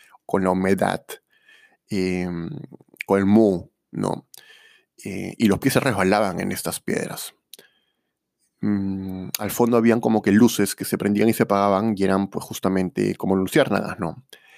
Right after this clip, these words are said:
Eran justamente las, las pipas encendiéndose cada vez que ellos ap-, aspiraban y botando el humo cada vez que, este, que, que, que lo botaban, ¿no? Y, mm,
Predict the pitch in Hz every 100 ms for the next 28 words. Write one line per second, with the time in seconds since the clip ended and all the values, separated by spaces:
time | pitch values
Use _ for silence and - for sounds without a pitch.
0 | _ - 107 101 110 - 104 104 110 101
1 | 78 - - 98 - 170 - 92 - 98
2 | - 98 110 117 92 - 104 95 95 -
3 | 107 101 98 - - - - 101 101 98
4 | 92 - _ - - - - _ 110 92
5 | 101 101 101 104 104 107 92 92 92 90
6 | - 104 101 104 - - - - - -
7 | - - - _ - _ _ _ _ _
8 | _ _ - - - - - _ _ -
9 | - - - - _ 95 92 98 110 98
10 | 87 87 87 82 - _ 120 107 104 101
11 | 98 95 95